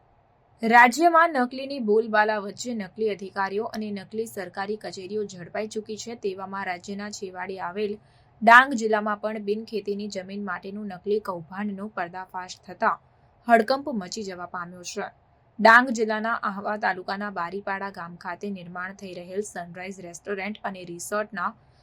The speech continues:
સંચાલકોએ જમીનની બિન ખેતી માટેની પરવાનગી લેવા અંગે કોઈ પણ અરજી કરવામાં આવી ન હતી. તે છતાં પણ તેઓએ કલેક્ટર ઓફિસ ડાંગ દ્વારા બિન ખેતીની પરવાનગી આપી દેવામાં આવેલ હોય તેવો બનાવટી હુકમ બનાવી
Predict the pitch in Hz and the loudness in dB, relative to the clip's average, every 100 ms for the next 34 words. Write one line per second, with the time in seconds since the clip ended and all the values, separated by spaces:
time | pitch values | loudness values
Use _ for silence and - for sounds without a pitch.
0 | _ - 240 233 262 262 269 240 247 208 | _ 4 4 6 6 6 4 -4 -4 -4
1 | 196 202 220 202 175 180 - 202 220 214 | -4 -4 -6 -8 -10 -16 -2 0 0 -2
2 | 202 208 196 180 175 196 214 202 175 185 | -6 -6 -6 -6 -6 -8 -8 -10 -10 -12
3 | 185 190 208 185 175 180 - 185 190 220 | -10 -4 -4 -4 -6 -6 -8 -10 -6 -6
4 | 196 180 196 202 208 180 185 202 - _ | -6 -10 -10 -10 -12 -14 -8 -8 -8 _
5 | _ _ - 233 233 240 254 254 214 196 | _ _ 8 8 8 4 2 0 0 0
6 | 208 208 214 214 220 220 208 - 180 - | -4 -6 -8 -8 -8 -6 -6 -8 -10 -4
7 | 220 214 202 208 196 185 196 202 180 185 | -4 -2 -8 -8 -8 -10 -10 -8 -8 -8
8 | - 214 - 185 - 196 - 185 170 175 | -10 -8 -4 -6 -6 -12 -10 -10 -8 -12
9 | 175 175 190 190 - _ _ _ - 226 | -12 -8 -6 -6 -8 _ _ _ -2 0
10 | 269 254 240 208 214 226 214 180 190 190 | 0 -2 -2 -2 -2 -2 -4 -4 -8 -8
11 | 214 185 - 214 196 190 196 190 175 185 | -4 -4 -4 -6 -6 -10 -10 -10 -10 -14
12 | 180 190 214 202 202 180 175 190 202 214 | -12 -10 -4 -4 -4 -12 -14 -14 -8 -8
13 | 190 175 190 185 175 180 202 165 | -8 -12 -16 -16 -12 -8 -8 -10